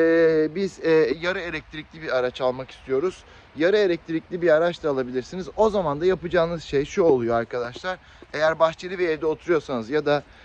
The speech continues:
e, daha böyle, hmm, merkezi bir yerde oturuyorsanız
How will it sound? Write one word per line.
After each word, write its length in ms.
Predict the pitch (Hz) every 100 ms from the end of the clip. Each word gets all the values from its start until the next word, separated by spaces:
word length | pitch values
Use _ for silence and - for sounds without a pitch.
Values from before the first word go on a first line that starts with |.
| - -
e, 40 | 135 143 131
daha 300 | 147 180 175
böyle, 300 | 160 156 156
hmm, 720 | 143 123 151 143 143 131 127
merkezi 500 | 147 147 170 170 170
bir 40 |
yerde 280 | 160 135 135
oturuyorsanız 760 | 147 - 175 147 151 190 196